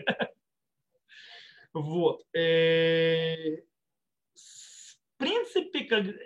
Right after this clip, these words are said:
если эта икона накалывалась, то есть, при-, э, ка-, как, э, часть, э, ск-, скажем так, любви к христианству и так далее, и так далее, понятно, что в этом случае лучше ее снять.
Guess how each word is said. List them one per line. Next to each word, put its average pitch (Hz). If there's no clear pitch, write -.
если 254
эта 220
икона 254
накалывалась, 180
то -
есть, -
при-, 214
э, 160
ка-, 156
как, 165
э, 151
часть, 170
э, 139
ск-, -
скажем 160
так, -
любви 196
к -
христианству 202
и -
так 139
далее, 156
и 139
так 156
далее, 269
понятно, 180
что 156
в 151
этом 156
случае 165
лучше 139
ее 127
снять. -